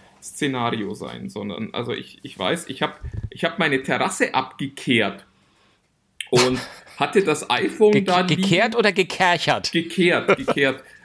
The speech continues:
Speaker 1: Ähm, und
Speaker 2: Ach
Speaker 1: hatte
Speaker 2: so.
Speaker 1: das iPhone da einfach in der Sonne liegen und das war nicht so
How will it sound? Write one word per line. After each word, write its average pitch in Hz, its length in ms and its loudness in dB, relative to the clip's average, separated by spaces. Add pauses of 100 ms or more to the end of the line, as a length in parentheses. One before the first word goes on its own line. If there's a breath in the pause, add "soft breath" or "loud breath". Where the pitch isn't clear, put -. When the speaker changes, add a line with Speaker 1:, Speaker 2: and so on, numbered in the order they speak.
(120 loud breath)
Speaker 1:
Ähm, 135 340 0
und 143 140 -6
Speaker 2:
Ach 160 60 4
Speaker 1:
hatte 151 120 0
Speaker 2:
so. - 60 -6
Speaker 1:
das - 240 -6
iPhone 226 480 0
da 170 160 0
einfach 196 320 -6
in 170 160 -6
der 143 140 2
Sonne 180 360 2
liegen 135 340 -4
und 123 140 -8
das 139 200 -4
war 151 200 0
nicht 180 400 -2
so 180 160 0